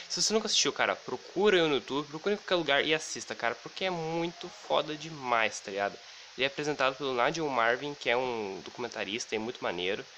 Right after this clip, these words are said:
Também teve um filme que não teve muita empolgação, assim, talvez eu fale no canal sobre esse filme,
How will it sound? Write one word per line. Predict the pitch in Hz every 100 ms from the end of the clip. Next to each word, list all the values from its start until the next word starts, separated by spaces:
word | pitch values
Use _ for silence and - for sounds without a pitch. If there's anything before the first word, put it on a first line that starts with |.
| - - -
Também | 165 208
teve | 226 226
um | 220
filme | - - 147 190 196 170
que | - 151 139 135 135
não | 147 214
teve | 196 170
muita | 156 156
empolgação, | 147 - 123 95 - 143 151
assim, | 143 - -
talvez | 156 147 147
eu |
fale | - 127
no | 127
canal | - 107 107
sobre | - 101
esse | - -
filme, | 139 143